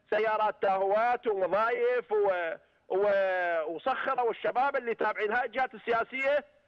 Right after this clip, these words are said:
بأن يطلقون عليه كلمة الشيخ أو ما شابه ذلك، و-، وما ش-، وحمايات و-،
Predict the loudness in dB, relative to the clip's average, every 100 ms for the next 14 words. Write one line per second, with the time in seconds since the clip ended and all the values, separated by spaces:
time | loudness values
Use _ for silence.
0 | -6 -4 -2 -2 -2 -2 -2 0 -2 -4
1 | -4 -2 -4 -2 -4 -2 -2 -2 0 0
2 | 0 0 -2 -4 -6 -10 -16 _ _ _
3 | _ -2 2 2 2 0 0 -4 -6 -4
4 | -2 0 0 0 0 -2 -2 -4